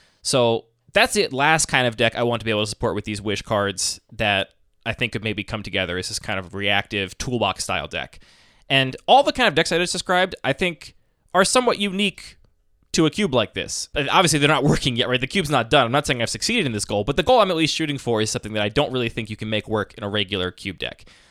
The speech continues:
Like, the closest you can get, I think, is having a card like Green Sun Zenith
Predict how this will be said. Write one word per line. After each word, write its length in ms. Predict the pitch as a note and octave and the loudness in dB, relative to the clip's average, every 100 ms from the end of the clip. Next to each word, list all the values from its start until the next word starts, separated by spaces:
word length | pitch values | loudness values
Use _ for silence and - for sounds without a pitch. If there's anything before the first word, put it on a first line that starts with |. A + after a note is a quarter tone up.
| - | -2
Like, 240 | B2+ A2+ - | 0 0 -2
the 60 | |
closest 340 | G3+ A#3+ G3 E3 | 2 2 2 -2
you 60 | |
can 80 | D#3 | -2
get, 140 | C3 A2+ | 0 0
I 80 | |
think, 260 | G#2 G#2+ G2+ | -2 -4 -6
is 440 | G#2+ G#2+ G#2 - - _ _ _ _ - | -4 -2 -2 -4 -10 _ _ _ _ 0
having 240 | E3 E3+ | 2 2
a 40 | C#3 | 2
card 160 | D3 | 2
like 100 | C3 B2+ | 0 0
Green 180 | C#3 C3 | 0 2
Sun 200 | B2 A2+ | 0 -2
Zenith 460 | G2+ F#2 - - | -4 -6 -8 -12